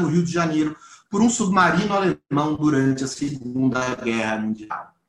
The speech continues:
Qual corte o Supremo vai seguir? A Corte da Haia ou a Corte Constitucional Italiana? A saga das imunidades, que é contada nesse livro que está para sair pela Del Rey,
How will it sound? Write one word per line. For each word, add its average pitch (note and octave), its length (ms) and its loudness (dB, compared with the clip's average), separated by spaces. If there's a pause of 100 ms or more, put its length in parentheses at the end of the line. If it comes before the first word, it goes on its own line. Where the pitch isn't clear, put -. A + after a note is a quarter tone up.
(360)
Qual D4+ 320 2
corte F#3+ 540 0
o E3+ 80 4
Supremo C3+ 680 0
vai A2 420 -2
seguir? F2+ 480 -10 (440)
A A#2+ 100 0
Corte - 400 -2
da B2 180 0
Haia A3+ 460 2 (160)
ou E3+ 340 6
a D#3 120 2
Corte - 600 -6 (200)
Constitucional B2 1400 -2
Italiana? G#2+ 760 -2 (760)
A F3+ 120 4
saga G#3+ 260 4
das G3 180 4
imunidades, E3+ 880 4 (180)
que B3+ 120 -2
é B3+ 40 0
contada F#3+ 640 2
nesse D3+ 300 0
livro D3 460 2
que B2 60 -8
está C3+ 200 -2
para A#2+ 160 -4
sair B2+ 400 -2
pela G#2+ 220 -6
Del F#2+ 180 -8
Rey, E3+ 420 0